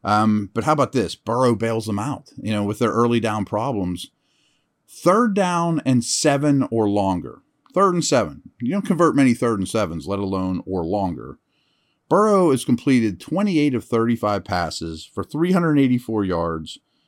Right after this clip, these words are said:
five touchdowns, zero interceptions. Studley. Okay, how important is T J Watt? Well, when Watt has been on the field this year, they allow four point five yards per play.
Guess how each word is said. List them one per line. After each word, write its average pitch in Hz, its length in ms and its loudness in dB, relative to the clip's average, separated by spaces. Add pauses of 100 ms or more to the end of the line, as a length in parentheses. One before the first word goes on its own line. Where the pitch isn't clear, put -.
(260)
five 139 360 2
touchdowns, 101 800 -2 (280)
zero 113 380 4
interceptions. - 520 -4 (680)
Studley. - 500 -6 (1300)
Okay, 147 240 4
how 151 220 4
important 131 600 2
is 104 140 -4
T 131 180 -2
J 123 180 2
Watt? 113 400 0 (420)
Well, 131 320 0 (1400)
when 117 420 2
Watt 175 320 2
has 175 100 -2
been 156 160 2
on 151 120 4
the 143 60 0
field 127 320 2
this 110 200 -4
year, 104 440 -2
they 113 180 0
allow 110 340 -2
four 135 340 -2
point 120 300 0
five 107 400 -2
yards 95 320 -2
per 90 140 -14
play. 78 420 -8